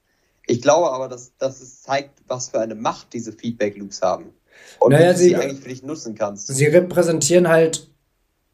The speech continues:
Speaker 2: glaub ich, so wie du das jetzt ausdrückst, einfach deine Art und Weise zu denken und auf Lebenssituationen zu reagieren, Sachen zu verarbeiten und dein Weltbild zu formen, ne?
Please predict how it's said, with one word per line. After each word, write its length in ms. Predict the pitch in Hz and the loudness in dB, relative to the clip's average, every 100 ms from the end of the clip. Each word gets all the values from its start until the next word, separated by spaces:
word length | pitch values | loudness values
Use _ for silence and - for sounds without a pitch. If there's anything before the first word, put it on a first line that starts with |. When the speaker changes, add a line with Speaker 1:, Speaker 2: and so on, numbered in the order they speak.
| 117 | -8
Speaker 2:
glaub 360 | 139 143 151 151 | 2 4 4 2
ich, 440 | 147 143 - - - | -4 -6 -12 -20 -12
so 320 | 123 143 143 | -4 -2 -2
wie 140 | 139 | -4
du 140 | 131 151 | -2 4
das 200 | 170 160 | 4 4
jetzt 200 | 151 - | -4 0
ausdrückst, 760 | 147 147 151 147 139 - - - | 0 0 0 0 -2 -8 -8 0
einfach 300 | 147 139 143 | 2 2 4
deine 300 | 143 139 135 | 4 4 2
Art 220 | 156 156 | 0 0
und 160 | 139 | 0
Weise 680 | 135 147 143 143 139 135 - - | 0 0 0 0 0 -2 -4 -12
zu 320 | - 123 117 - - | -8 -6 -6 -10 -2
denken 880 | 135 170 180 - 175 180 185 180 - | 2 4 2 -4 -2 0 0 0 -4
und 600 | 127 139 147 143 135 - - _ _ _ _ _ _ 120 117 - - | 0 0 0 -4 -4 -6 -16 _ _ _ _ _ _ -16 -14 -8 0
auf 200 | 135 131 | 2 4
Lebenssituationen 880 | 156 180 180 156 160 147 160 160 160 | 4 4 2 4 4 4 2 2 2
zu 120 | 156 | 0
reagieren, 640 | 147 147 143 135 147 151 131 | 2 2 2 -2 -2 -2 2
Sachen 280 | 139 135 - | 2 2 -2
zu 100 | 117 | 0
verarbeiten 960 | 156 135 139 143 143 139 139 139 139 - - - | 2 2 2 2 2 0 -2 -4 -6 -10 -18 -4
und 140 | 147 | 2
dein 220 | 135 135 120 | 4 2 4
Weltbild 420 | 165 180 120 117 | 4 4 0 -4
zu 120 | - | -8
formen, 380 | - 107 104 104 | -4 0 0 0
ne? 280 | 131 143 | -2 -4